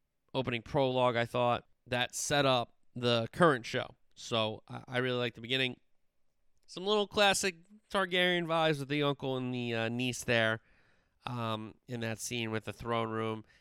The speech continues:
It's cool that the throne is more like the books here, um, with more and more swords. It kinda got condensed with the T V show. Um, but it's cool to see for sure, this, this version of, of the throne. Um,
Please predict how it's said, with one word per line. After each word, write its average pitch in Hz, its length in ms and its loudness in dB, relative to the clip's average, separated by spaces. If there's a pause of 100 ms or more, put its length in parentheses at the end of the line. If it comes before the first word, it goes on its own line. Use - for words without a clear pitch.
It's - 220 -6
cool 190 280 10
that 165 180 4
the 151 100 2
throne 143 460 2
is 127 180 -6
more 139 220 -2
like 139 220 -2
the 120 80 -6
books 139 420 -6
here, 139 400 -2 (480)
um, 113 540 -4 (240)
with 117 160 -8
more 127 260 4
and 127 80 2
more 120 180 0
swords. 120 540 0
It 113 60 -8
kinda 120 220 -2
got 110 200 -2
condensed 110 640 -6 (360)
with 113 160 -6
the 107 60 -12
T 117 220 -10
V 110 160 -6
show. 110 480 0 (420)
Um, 104 640 -2 (640)
but 120 100 -4
it's 113 140 -8
cool 143 200 -2
to 110 60 -2
see 107 240 -4
for 101 160 -10
sure, 107 400 -8 (180)
this, 113 320 -6
this 113 160 -4
version 107 320 -4
of, 101 280 -6 (120)
of 107 140 -12
the 101 120 -6
throne. 107 400 -2 (600)
Um, 135 560 2